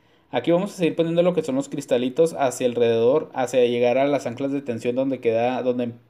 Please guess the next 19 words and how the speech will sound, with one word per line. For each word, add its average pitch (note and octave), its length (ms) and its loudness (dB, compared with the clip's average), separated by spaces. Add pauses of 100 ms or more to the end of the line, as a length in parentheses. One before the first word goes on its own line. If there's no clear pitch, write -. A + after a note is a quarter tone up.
termina B2 680 -2
o G#2+ 680 0
donde A#2+ 180 0
empieza A#2 320 -4
lo C#3 140 -2
que A2+ 220 2
es A2+ 100 -4
la B2 140 -4
mezcla. C3+ 580 -2 (500)
Vamos F3 280 2
a, - 120 -2 (220)
vamos D3 340 0
a C3 160 6
estar, C3 100 2
este, C3+ 680 4 (160)
cerrando B2 420 2
todo C#3 180 4
ese C#3 160 -2
circulito. D3+ 760 -4